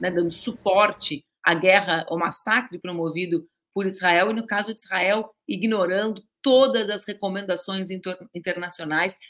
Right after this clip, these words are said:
pra que pare o verdadeiro genocídio promovido contra o povo palestino na região de Gaza. Bom, o Carluxo, né, teve, como nós sabemos,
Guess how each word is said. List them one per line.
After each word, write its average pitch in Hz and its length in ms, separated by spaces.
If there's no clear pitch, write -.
pra 196 140
que 196 240
pare 196 480
o 165 80
verdadeiro 185 540
genocídio 196 840
promovido 190 560
contra 180 280
o - 40
povo 175 260
palestino 165 500
na 160 120
região 165 380
de 165 120
Gaza. 135 420
Bom, 175 260
o 233 140
Carluxo, 262 680
né, 185 200
teve, 226 380
como 202 240
nós 185 240
sabemos, 175 560